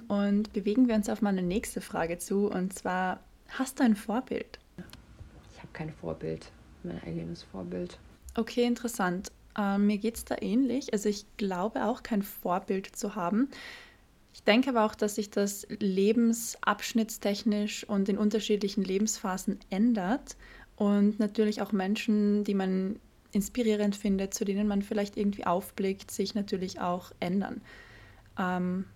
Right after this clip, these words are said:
Speaker 1: verstehe ich, dass du im Moment auch sagst, du hast kein Vorbild, du bist dein eigenes Vorbild, du machst einfach dein Ding. Wie ist das da in puncto Mitbewerb und Konkurrenz? Machst du da auch dein eigenes Ding oder ist dir wichtig, was andere tun?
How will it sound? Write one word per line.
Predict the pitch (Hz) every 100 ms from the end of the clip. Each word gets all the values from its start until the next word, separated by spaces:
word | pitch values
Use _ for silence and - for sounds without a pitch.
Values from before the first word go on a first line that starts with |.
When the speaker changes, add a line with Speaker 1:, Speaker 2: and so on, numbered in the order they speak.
| -
Speaker 1:
verstehe | - 208 226 208
ich, | 202
dass | 175 -
du | 185
im |
Moment | 175 170 175
auch | 180
sagst, | - 175 -
du | 190
hast | 175 -
kein | 185
Vorbild, | - 175 180 180
du |
bist | 180 196 190
dein | 175
eigenes | 175 196 196
Vorbild, | - 180 175 196 202
du |
machst | 175 175 -
einfach | 180 185 -
dein | 170 165
Ding. | 170 196 269 - - _ - _ -
Wie | 196 220
ist | 311 -
das | 262 -
da | 233
in | 233 220
puncto | 240 254 - 226 220
Mitbewerb | 208 233 - 233 208 196 202
und | 196
Konkurrenz? | - 202 196 196 175 196 - -
Machst | 180 - 214
du |
da | 202 185
auch | -
dein | - 285
eigenes | 233 233 226 226 -
Ding | 220 214
oder | 196
ist | 202 -
dir | 185
wichtig, | 196 - 175 175
was | 175
andere | 165 165 165 165
tun? | - - 208